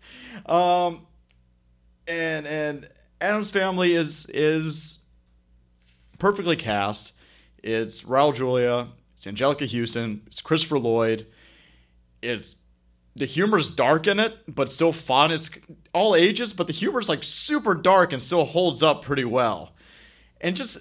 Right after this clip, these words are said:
a really fun, spooky kind of movie that I think is a crowd pleaser. So I think it would be a good choice for the second film. And it's this whole plot of Gomez misses his brother Fester,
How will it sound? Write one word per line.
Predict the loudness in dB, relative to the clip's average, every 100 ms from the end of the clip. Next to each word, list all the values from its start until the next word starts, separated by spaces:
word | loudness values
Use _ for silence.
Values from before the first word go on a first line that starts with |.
| -2
a | -2
really | 2 2 0
fun, | -2 0 2 2 0
spooky | -4 -2 -2 -2 -8
kind | -4 -2
of | 0
movie | 0 0 0 0 0
that | 0 0 0 -2 -8 _
I | -2
think | 0 0 -2 -2
is | -4 -4
a | -8 -10
crowd | -4 2 4 4 0
pleaser. | -4 -2 -2 -6 -6 -14 _ _ _ _
So | -8 -4
I |
think | 0 0
it |
would | 0
be | -2
a |
good | 2 2
choice | 2 -4 -4
for | -6 -8
the |
second | -4 -2 -2 -4
film. | -2 -2 -2 -4 -10 _ _ _ _ _ _ _ _ _ _ _ _ _ _
And | -6
it's | -4
this | -4
whole | -2 -2
plot | 0 4 6 6
of | 2 -2 -10 _ _ _ _ _ _ 2
Gomez | 4 6 4 4 2 -4 -10 -16 _ _ _ _ _
misses | -2 0 0 -2 -2 -6
his | -8
brother | 0 2 4 2 0 -4 _ _ _ _ _ _ _
Fester, | 2 2 4 0 -2